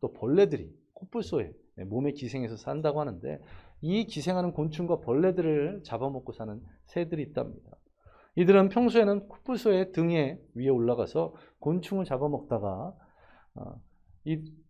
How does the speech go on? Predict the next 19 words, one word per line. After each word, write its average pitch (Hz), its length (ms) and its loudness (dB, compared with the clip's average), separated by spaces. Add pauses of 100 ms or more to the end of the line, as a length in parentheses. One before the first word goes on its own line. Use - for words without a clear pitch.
(140)
위기가 190 420 2
닥치면, 123 420 0 (340)
맹수들이 180 640 2
찾아오면 165 720 0
이 202 220 0
새들이 185 380 0
민감한 165 440 4
감지력으로, 127 1200 -2
어, 101 340 -14
퍼득퍼득 185 420 -10
날아감을 117 480 -2
통해서 101 320 -10
코뿔소에게 135 880 -6 (420)
위험, 110 320 -2 (200)
위기를, 151 520 -2 (320)
어, - 80 -14 (960)
알도록 113 640 -4
도와준다는 117 580 0
것입니다. - 420 -10